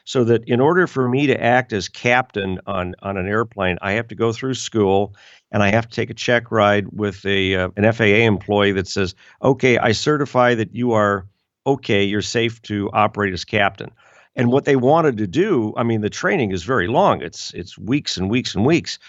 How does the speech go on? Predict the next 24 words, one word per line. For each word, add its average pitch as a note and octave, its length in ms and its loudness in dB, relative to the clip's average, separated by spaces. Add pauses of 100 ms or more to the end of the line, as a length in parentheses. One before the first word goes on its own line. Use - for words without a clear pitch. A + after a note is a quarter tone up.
(380)
So - 140 0
what C3 180 2
they C3 100 2
wanted C#3 320 2
to A#2 80 2
do F3 200 2
was C#3+ 200 0
to - 80 -8
make, A#2 400 0
uh, A2 320 0
a - 80 -6
seven B2 340 0
three A#2 300 -2
that A2+ 240 -2
would G2 140 -6
have G#2 260 2
a - 100 -4
common C3 400 0
type C3 340 -2
rating G#2 320 -2
so - 180 -6
that F#2 180 -6
the F2+ 160 -8
airlines A2 580 2